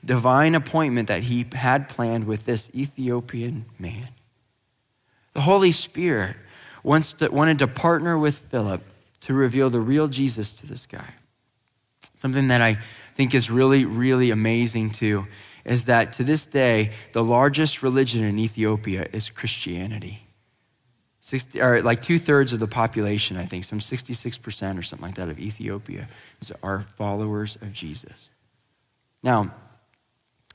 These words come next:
I know it was mentioned in the announcements, but I, I do wanna take a minute and just plug baptism again here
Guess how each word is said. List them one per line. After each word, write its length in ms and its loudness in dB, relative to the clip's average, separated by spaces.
I 40 -4
know 140 4
it 40 8
was 120 2
mentioned 340 2
in 60 4
the 120 4
announcements, 560 0
but 120 -2
I, 140 2
I 80 0
do 160 4
wanna 140 6
take 200 0
a 80 2
minute 300 2
and 100 -4
just 180 -6
plug 400 0
baptism 600 0
again 320 -6
here 380 -8